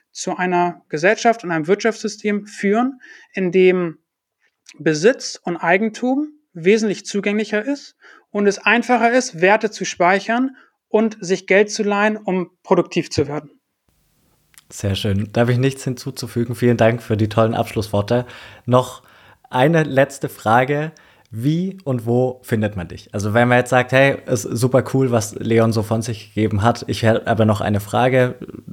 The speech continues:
Speaker 2: spezifische, in einem spezifischen Bereich. Wie kann man mit dir in Kontakt treten?
Speaker 1: Ähm, also Leon Wankum, at Leon Wankum bin ich auf Twitter. Und ich bin auch auf Nostra. Ich benutze Nos-, Nostra mittlerweile fast mehr als Twitter,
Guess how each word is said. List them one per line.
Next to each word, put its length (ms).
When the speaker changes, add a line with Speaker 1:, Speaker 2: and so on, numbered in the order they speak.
Speaker 2:
spezifische, 880
in 160
einem 140
spezifischen 580
Bereich. 500
Wie 160
kann 180
man 140
mit 120
dir 100
in 80
Kontakt 380
treten? 400
Speaker 1:
Ähm, 420
also 220
Leon 420
Wankum, 600
at 180
Leon 320
Wankum 460
bin 140
ich 160
auf 120
Twitter. 520
Und 460
ich 120
bin 140
auch 140
auf 160
Nostra. 580
Ich 140
benutze 340
Nos-, 320
Nostra 380
mittlerweile 540
fast 280
mehr 200
als 160
Twitter, 440